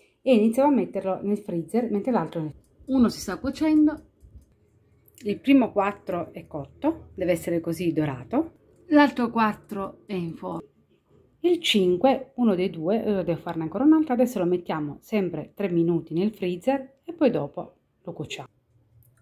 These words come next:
Un altro quattro è cotto, un cinque è in forno. E ora non ci resta che fare la sagoma dell'ultimo cinque. Allora, io metto direttamente sulla carta forno nella teglia e poi con un coltello così appuntito faccio la sagoma.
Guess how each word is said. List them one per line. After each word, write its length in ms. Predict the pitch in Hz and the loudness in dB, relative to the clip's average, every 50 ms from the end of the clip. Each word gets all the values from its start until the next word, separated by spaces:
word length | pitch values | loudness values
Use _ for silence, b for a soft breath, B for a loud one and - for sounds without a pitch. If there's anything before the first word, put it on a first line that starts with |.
| _ _ _ _ | _ _ _ _
Un 140 | 208 208 226 | -4 0 0
altro 360 | 254 277 269 - 240 208 - | 0 0 0 -2 -6 -4 -4
quattro 520 | - 208 214 214 - - 180 180 165 - | -4 -4 -6 -6 -8 -10 -10 -8 -8 -10
è 160 | - 185 175 - | -12 -16 -18 -14
cotto, 640 | - 160 156 156 - - _ - 302 349 - - - - - - _ _ _ _ _ _ _ _ _ _ _ _ _ _ _ _ - - - - - - - | -12 -12 -12 -12 -14 -10 _ -2 -2 -2 -2 -6 -20 -20 -20 -20 _ _ _ _ _ _ _ _ _ _ _ _ _ _ _ _ -20 -20 -20 -18 -18 -4 6
un 180 | - 320 320 294 | 10 10 10 10
cinque 520 | - - 269 269 262 254 240 254 269 330 | 10 6 2 2 2 2 0 -2 -4 -6
è 120 | - - 262 | -6 -2 2
in 180 | 247 233 214 | 4 4 2
forno. 520 | - - 180 160 156 160 - 175 170 151 - - - - - - - - - - - - _ _ _ _ - | 2 -2 -8 -12 -12 -10 -10 -10 -10 -10 -14 -18 -20 -20 -20 -20 -20 -20 -20 -20 -20 -20 _ _ _ _ 4
E 140 | - 294 | 6 8
ora 120 | 285 254 208 | 8 8 6
non 200 | 202 220 247 254 | 4 2 2 0
ci 80 | 254 | 0
resta 300 | 294 302 294 294 - 302 | 0 0 0 0 0 -2
che 100 | 277 294 | -2 -2
fare 240 | 277 - 226 202 190 | -2 -2 0 0 2
la 100 | 208 247 | 0 0
sagoma 380 | 254 254 196 170 160 170 175 180 | 0 -2 -2 -2 -2 -2 -2 -2
dell'ultimo 440 | 175 175 175 175 175 - 160 165 - | -2 -4 -4 -6 -8 -10 -12 -12 -12
cinque. 360 | - - - - - - _ _ _ _ _ _ _ _ _ _ _ _ _ _ _ _ | -14 -16 -20 -20 -20 -20 _ _ _ _ _ _ _ _ _ _ _ _ _ _ _ _
Allora, 260 | - 220 170 151 143 165 | -6 -6 -4 -4 -4 -2
io 140 | 220 269 | 0 2
metto 180 | 254 233 - - | 2 2 0 -2
direttamente 480 | 175 165 180 - 220 233 269 262 254 226 | -6 -8 -6 -4 -2 -2 0 0 -2 -2
sulla 200 | - - 190 185 | -2 -4 -4 -4
carta 300 | - 208 208 - - 175 | -4 -6 -6 -8 -10 -10
forno 300 | - - 175 165 160 156 | -8 -8 -6 -6 -4 -4
nella 240 | 156 160 190 220 | -4 -2 -2 -2
teglia 240 | 233 - 311 285 254 | 0 0 2 2 2
e 60 | 240 | 2
poi 180 | 247 - 240 220 | 2 0 -2 -2
con 160 | - 185 185 | -2 -4 -4
un 80 | 185 190 | -4 -4
coltello 340 | 202 202 - - 254 247 226 | -6 -6 -2 -2 0 0 0
così 220 | - 175 170 196 | -2 -4 -4 -4
appuntito 440 | 190 180 - - 180 175 202 - 175 | -4 -4 -6 -10 -12 -10 -10 -10 -10
faccio 300 | 165 - 165 156 - - | -10 -12 -14 -16 -12 -10
la 100 | 170 175 | -10 -10
sagoma. 640 | 175 - 165 143 143 139 175 196 254 311 - - _ | -10 -10 -10 -10 -10 -6 -4 -2 -2 -2 -4 -8 _